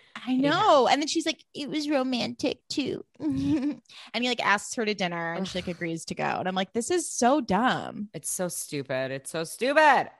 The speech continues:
Speaker 2: I hate it. I hate it.
Speaker 1: Mm-hmm.
Speaker 2: I'm sorry. She would not buy that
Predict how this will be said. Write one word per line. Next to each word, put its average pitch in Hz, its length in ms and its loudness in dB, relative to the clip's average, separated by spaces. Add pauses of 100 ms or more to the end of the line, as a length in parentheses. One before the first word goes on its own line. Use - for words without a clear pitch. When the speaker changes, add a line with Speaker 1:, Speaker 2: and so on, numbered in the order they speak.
(120)
Speaker 2:
I 151 80 -6
hate 156 300 -2
it. 113 240 -4 (120)
I 156 60 -6
hate 165 220 -4
it. - 20 -2
Speaker 1:
Mm-hmm. 123 180 -4
Speaker 2:
I'm 175 100 -4
sorry. 226 460 4 (220)
She - 260 -6
would 254 180 0
not 233 280 4
buy 233 260 4
that 220 360 2